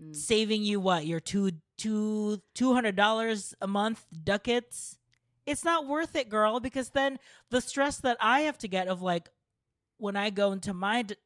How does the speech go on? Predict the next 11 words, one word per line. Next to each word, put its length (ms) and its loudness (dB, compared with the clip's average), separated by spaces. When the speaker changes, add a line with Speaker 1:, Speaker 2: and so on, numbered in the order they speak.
Speaker 2:
appointments 720 -4
and 160 -6
they're 140 2
like, 280 2
"Oh, 300 6
yeah, 280 4
we 160 0
accidentally 480 -4
charged 400 -4
because 260 -8
you, 100 -6